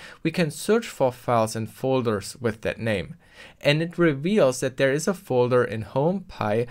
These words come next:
hub code, bin, com, Weitz, and there are Java classes in here. So com dot weitz dot hub dot scanning blah are typical Java paths. This is a Java program.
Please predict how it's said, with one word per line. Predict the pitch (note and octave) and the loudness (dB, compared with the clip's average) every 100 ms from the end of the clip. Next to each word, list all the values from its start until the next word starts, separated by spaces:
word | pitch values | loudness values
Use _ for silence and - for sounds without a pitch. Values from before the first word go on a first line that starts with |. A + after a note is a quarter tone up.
| - - | -10 -4
hub | F3 F3 | -4 -4
code, | - A2 A2 - - - | -2 0 0 -4 -20 -4
bin, | C#3+ D3+ E3+ F3 | -2 0 -2 -4
com, | - A#2 A#2 - - | -2 -2 -2 -8 -2
Weitz, | A#2+ G#2 - - - - | 2 2 0 -12 -20 -12
and | B2 A#2 | -6 -2
there | G#2 - | -2 0
are | C#3+ | 0
Java | C3 C#3 D3 F#3 D#3+ | 0 2 4 6 4
classes | - A2+ F2+ - - | 2 0 0 -2 -8
in | - | -8
here. | G#2+ - - _ _ _ _ | -8 -8 -12 _ _ _ _
So | - C#3 B2 | 2 4 2
com | - E3+ F3+ | 4 6 6
dot | C3 A#2 | 2 0
weitz | A#2+ B2 B2+ - | 2 2 2 0
dot | A#2 G#2+ | -2 -2
hub | G#2 B2 B2 | 2 2 2
dot | - G#2+ - | 0 -2 -2
scanning | - A2+ A#2 A2 | -2 -2 -2 -4
blah | A2+ A2 A#2+ - - | 0 2 2 -2 -4
are | A2+ B2 | -2 -2
typical | - F#3+ F#3+ F#3 F3 | 0 -2 0 0 0
Java | C3 A2 G#2+ G#2 | 0 0 0 -2
paths. | - - - - - - - - | -6 -4 -4 -6 -14 -18 -20 0
This | F3 G3 | 2 2
is | F3+ F3 | 0 -2
a | |
Java | C#3 A#2 G#2 G#2 | 2 2 2 0
program. | - G#2+ G#2+ F2+ - | -2 -6 -4 -6 -8